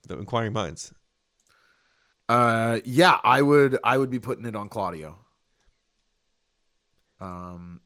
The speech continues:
Speaker 2: I think if it's ever, Claudio feels like he's sink or swim for me right now.
Speaker 1: Right.
Speaker 2: Um,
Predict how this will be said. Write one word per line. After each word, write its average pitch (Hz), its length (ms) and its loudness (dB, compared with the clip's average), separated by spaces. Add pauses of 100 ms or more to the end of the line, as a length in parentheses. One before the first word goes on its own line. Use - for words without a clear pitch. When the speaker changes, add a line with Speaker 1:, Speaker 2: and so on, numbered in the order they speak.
Speaker 2:
I 156 100 6
think 175 160 -2
if 165 60 -4
it's 156 140 -2
ever, 165 440 2 (560)
Claudio 185 340 4
feels 180 260 -2
like 165 100 -6
he's 151 160 -8
sink 156 240 -6
or 131 60 -6
swim 120 300 -10
for 107 140 -14
me 98 140 -14
right 87 240 -14
now. 71 220 -20 (540)
Speaker 1:
Right. 87 200 -4
Speaker 2:
Um, 90 640 -14